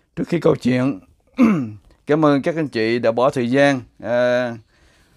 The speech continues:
mà bấm vào kênh để lắng nghe câu chuyện này.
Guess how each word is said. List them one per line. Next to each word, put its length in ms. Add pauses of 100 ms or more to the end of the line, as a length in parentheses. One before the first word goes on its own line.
(160)
mà 300
bấm 380
vào 180
kênh 440
để 340
lắng 180
nghe 140
câu 120
chuyện 260
này. 240